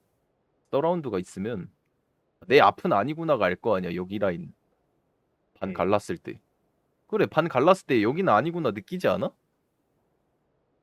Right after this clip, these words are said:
Speaker 1: 음,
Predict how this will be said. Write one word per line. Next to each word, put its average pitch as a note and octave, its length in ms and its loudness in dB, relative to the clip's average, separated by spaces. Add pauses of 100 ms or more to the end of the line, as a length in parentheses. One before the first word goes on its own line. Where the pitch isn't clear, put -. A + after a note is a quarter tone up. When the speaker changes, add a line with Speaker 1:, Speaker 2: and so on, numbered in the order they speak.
(3000)
Speaker 1:
음, B2+ 120 -6